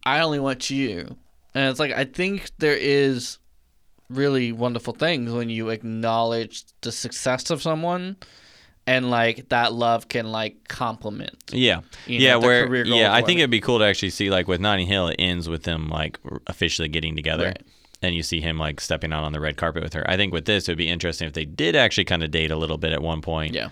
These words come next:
Speaker 2: Or there's rumors about it. He did actually go to some stuff. Then it's like, and then she was like, "This isn't working. Like, you don't understand. I
Speaker 1: Yeah.
Speaker 2: gotta go to all these concerts. You know, I'm fa-,
Speaker 1: She gets scared.
Speaker 2: I'm famous
Speaker 1: Yeah.
Speaker 2: now,
Speaker 1: Yeah.
Speaker 2: almost, you know? It's like, "I don't have time to deal with you and your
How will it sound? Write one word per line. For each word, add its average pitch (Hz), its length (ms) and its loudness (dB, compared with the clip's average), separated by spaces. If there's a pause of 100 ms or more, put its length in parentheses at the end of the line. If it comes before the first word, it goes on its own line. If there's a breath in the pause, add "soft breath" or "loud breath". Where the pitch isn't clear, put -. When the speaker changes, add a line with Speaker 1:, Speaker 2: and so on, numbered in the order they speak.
(200 loud breath)
Speaker 2:
Or 90 80 0
there's 80 240 -2
rumors 110 400 0
about 98 260 4
it. 90 120 0
He 85 100 -6
did 90 160 0
actually 92 240 -2
go 92 100 0
to 87 100 -4
some 87 140 -8
stuff. 87 420 -2
Then 82 140 -4
it's 80 140 -6
like, 80 240 -6 (400 loud breath)
and 87 80 -2
then 82 80 0
she 90 220 2
was 78 100 -2
like, 78 180 2
"This 87 140 -2
isn't 85 240 2
working. 95 540 2 (420 soft breath)
Like, 85 220 -2
you 107 40 0
don't 107 100 2
understand. 98 380 2
I 92 40 4
Speaker 1:
Yeah. 92 60 2
Speaker 2:
gotta 92 120 4
go 92 60 2
to 92 60 4
all 90 60 4
these 87 140 0
concerts. 95 560 0
You 95 80 -4
know, 95 80 2
I'm 113 100 4
fa-, - 120 2
Speaker 1:
She 185 100 0
gets 143 220 0
scared. 120 240 0
Speaker 2:
I'm 127 180 4
famous 139 440 4
Speaker 1:
Yeah. 120 80 0
Speaker 2:
now, 85 280 4
Speaker 1:
Yeah. 73 60 -2 (200)
Speaker 2:
almost, 82 220 -2
you 92 80 -2
know? 92 220 2
It's 90 100 -2
like, 92 100 2
"I 104 60 2
don't 117 120 2
have 120 140 2
time 107 380 2
to 95 60 -4
deal 95 280 0
with 90 160 -4
you 85 520 0
and 90 140 -4
your 85 300 -2